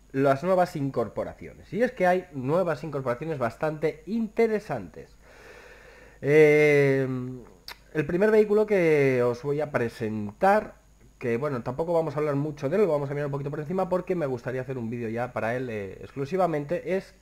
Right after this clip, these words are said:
que nos van a traer como novedad este carro premium, ¿vale? Un carro premium de tier ocho, eh, ¿de acuerdo? Cuyo nombre, a ver quién es el guapo que lo pronuncia, Canonen Jagdpanzer,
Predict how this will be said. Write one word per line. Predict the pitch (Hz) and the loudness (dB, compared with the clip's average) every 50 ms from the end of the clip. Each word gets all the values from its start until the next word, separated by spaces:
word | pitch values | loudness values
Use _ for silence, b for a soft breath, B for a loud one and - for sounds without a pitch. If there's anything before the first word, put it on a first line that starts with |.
| _ _ | _ _
que | - 135 | -10 -8
nos | 127 120 123 | -8 -6 -6
van | 147 147 156 | -6 -4 -2
a | 143 120 | -2 -2
traer | 123 127 139 143 143 - - - | -2 -2 -4 -4 -6 -12 -20 -16
como | - 139 151 180 | -12 -8 -6 -4
novedad | 175 165 139 139 147 147 - - | -4 -2 -2 -2 -4 -4 -8 -10
este | - 180 180 - - - 185 180 - - | -10 -10 -10 -8 -6 -6 -6 -6 -6 -4
carro | - 170 170 170 180 180 165 - - | -2 0 0 0 0 -2 -4 -2 -4
premium, | 156 139 139 113 101 95 85 82 80 82 | -2 -2 -2 -2 -2 -6 -10 -12 -10 -6
¿vale? | 104 113 135 160 165 160 - - - | -4 -2 -2 -2 -2 -4 -6 -12 -12
Un | 175 190 180 | -10 -10 -6
carro | - 180 165 156 131 | -4 -4 -4 -4 -6
premium | 131 156 156 160 165 170 165 156 | -4 -4 -4 -4 -4 -6 -6 -4
de | 139 123 | -6 -6
tier | 120 - 143 147 139 131 - - - - | -6 -6 -4 -4 -4 -4 -6 -12 -10 -6
ocho, | 131 139 139 143 - - 202 214 269 - - B B B B B B B B B B B B B B B B - - | -4 -4 -4 -4 -4 -4 -2 -2 -4 -6 -14 B B B B B B B B B B B B B B B B -20 -20
eh, | - - 131 147 - 82 | -14 -12 -10 -10 -10 -6
¿de | 92 117 | -6 -8
acuerdo? | 113 - 147 147 160 160 180 190 185 180 - | -6 -4 -4 -4 -2 -2 -2 -2 -2 -4 -4
Cuyo | 151 139 131 135 131 | -4 0 2 2 2
nombre, | 147 160 160 160 156 139 139 131 123 113 101 | 2 2 2 2 4 4 4 4 4 2 0
a | 101 117 123 | -2 -4 -4
ver | 135 139 139 | -2 -4 -4
quién | 143 135 123 | -6 -6 -4
es | 123 113 - | -4 -6 -6
el | 113 104 | -6 -6
guapo | 107 120 135 131 127 120 110 107 | -4 -4 -4 -4 -4 -4 -6 -8
que | - 104 101 98 95 92 | -6 -6 -6 -6 -4 -6
lo | 92 92 90 87 - | -6 -6 -6 -6 -8
pronuncia, | 98 101 113 151 165 143 - 190 190 185 185 185 190 185 - | -8 -8 -6 -8 -8 -6 -4 -2 0 0 0 -2 -4 -4 -6
Canonen | 156 135 127 120 117 120 123 117 117 113 | -6 -4 -2 -4 -4 -4 -4 -4 -4 -4
Jagdpanzer, | 113 117 117 - - - 165 180 202 190 196 220 233 233 233 247 | -4 -4 -6 -6 0 2 2 2 2 2 0 2 2 2 0 -4